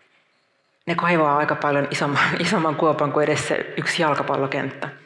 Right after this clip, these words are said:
Mut jokaisella yhdelläkin hiekkalapiolla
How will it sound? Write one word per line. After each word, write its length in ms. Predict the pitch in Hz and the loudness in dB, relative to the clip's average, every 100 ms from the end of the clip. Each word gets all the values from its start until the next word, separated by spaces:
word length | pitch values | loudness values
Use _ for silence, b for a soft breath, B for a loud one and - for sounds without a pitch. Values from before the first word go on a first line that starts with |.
| B B B B B B B | B B B B B B B
Mut 180 | 165 175 | -8 -2
jokaisella 840 | 196 196 165 147 147 143 - - - | -2 0 0 0 0 0 -2 -6 -6
yhdelläkin 480 | 165 160 139 156 139 | -2 0 0 -2 -2
hiekkalapiolla 800 | 151 139 143 139 135 85 71 | -2 -2 -2 -2 -2 -2 -2